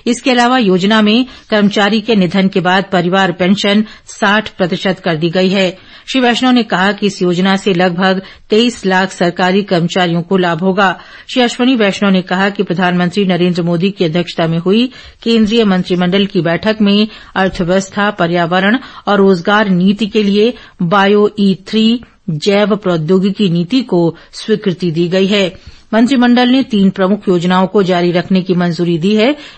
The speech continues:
जिनका विलय विज्ञान धारा योजना में कर दिया गया है। इसके लिए दस हजार पांच सौ उन्यासी करोड़ रुपए का प्रावधान किया गया है।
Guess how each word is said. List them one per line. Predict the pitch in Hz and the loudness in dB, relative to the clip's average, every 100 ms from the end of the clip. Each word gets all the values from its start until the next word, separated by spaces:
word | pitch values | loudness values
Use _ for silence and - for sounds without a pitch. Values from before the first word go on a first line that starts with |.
| - | -2
जिनका | 233 214 208 | 0 2 0
विलय | 170 202 196 214 - - - | 2 2 2 0 -4 -10 -2
विज्ञान | 214 185 240 233 | 0 2 2 2
धारा | 202 185 | 2 0
योजना | 180 185 190 180 175 | 2 2 2 2 0
में | 185 | 0
कर | 185 180 | 0 -2
दिया | 156 165 165 | 0 0 0
गया | 185 202 | 0 0
है। | 214 302 - _ - | 0 -2 -8 _ -6
इसके | 220 220 262 | -6 -2 0
लिए | 240 233 269 - - 175 | 2 2 0 -6 -10 -2
दस | 233 247 | 0 0
हजार | 196 180 190 | 0 0 -2
पांच | 190 185 185 | 0 -2 -2
सौ | - 202 | -2 0
उन्यासी | 180 180 180 - 220 | 2 0 0 0 -2
करोड़ | 202 175 180 170 | 0 0 0 0
रुपए | 175 220 | 0 0
का | 214 170 156 - - - | 0 -2 -2 -6 -12 -2
प्रावधान | 180 175 160 190 175 | 0 0 -2 -2 -2
किया | 160 175 156 | -2 -2 -2
गया | 170 196 | -2 -2
है। | 196 | 0